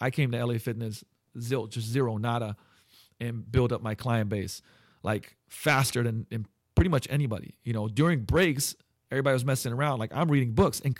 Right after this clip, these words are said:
and people would go like, "Yo, what, what you reading?" "Oh, I'm just studying some of these, uh, new mobility techniques, and I read some stuff about this and that and the other." Like, they would see that I'm doing that,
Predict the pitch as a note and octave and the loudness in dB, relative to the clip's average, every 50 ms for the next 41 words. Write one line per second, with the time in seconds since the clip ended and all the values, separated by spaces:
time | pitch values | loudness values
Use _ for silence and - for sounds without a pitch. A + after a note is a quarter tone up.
0 | - - C#3+ C#3+ B2 - - - F#3 C4+ - F4+ G3 C#3+ B2 A2 B2+ A2+ A2 A2+ | -4 -4 -2 -2 -2 0 0 2 2 4 4 4 4 4 4 4 4 2 4 2
1 | C#3 C#3+ D#3+ E3+ D#3+ D#3+ D#3+ - F3 F3+ G3+ D#3+ B2+ G#2 - - - - - - | 2 2 2 2 2 0 0 2 2 2 2 2 0 -2 -4 -10 -20 -20 -20 -10
2 | - - B2+ B2 B2+ B2 A#2+ - - D3+ C3+ C3 B2+ A#2+ A#2 - B2 A#2+ A2+ A#2 | -2 0 0 0 0 0 -2 0 2 2 2 4 2 0 0 0 -2 0 0 0
3 | A#2 G#2 A2 - - _ - - - _ _ _ - G#2+ G#2+ G#2 A2 A#2+ A#2 A#2 | -2 -2 -4 -8 -12 _ -20 -20 -20 _ _ _ -2 -2 0 2 2 2 2 2
4 | A2+ G#2+ G#2 B2 B2+ B2 A2+ A#2 G#2+ - B2 A2 - - A#2 A#2+ A2+ - - G#2+ | 0 2 2 4 4 4 2 0 0 0 0 0 0 -2 -4 -4 -4 -4 -4 -4
5 | A2+ A2+ B2 B2+ B2 - A#2+ A2+ - - A#2+ A2+ - A2 G#2+ A2+ A2 G#2+ - - | -2 0 0 0 0 0 -2 -4 -2 -2 -2 -2 -2 -2 -4 -4 -4 -4 -2 0
6 | B2 A#2+ A#2 - A2 A2 G#2+ A2+ A2+ A2 A2 - A2+ A2 A2+ A2 G#2+ - - - | 0 0 0 -2 -4 -4 -2 -2 -2 -2 -2 -2 -2 -2 -2 -2 -2 -6 -10 -18
7 | - _ _ _ - A#2+ G#2 - - - C#3+ D3+ G3 A#3+ A#3+ F3 - - - - | -20 _ _ _ -4 -4 -4 -4 -4 0 2 2 2 2 2 0 -2 -2 -4 -4
8 | C#3+ F#3 G3+ F#3+ D#3+ C#3 C3 B2 G#2+ F#2+ A2+ B2+ D#3+ D#3 B2+ G2+ - - - - | -4 -4 -2 0 0 0 0 -2 -2 -2 0 0 2 0 -2 -4 -8 -12 -16 -20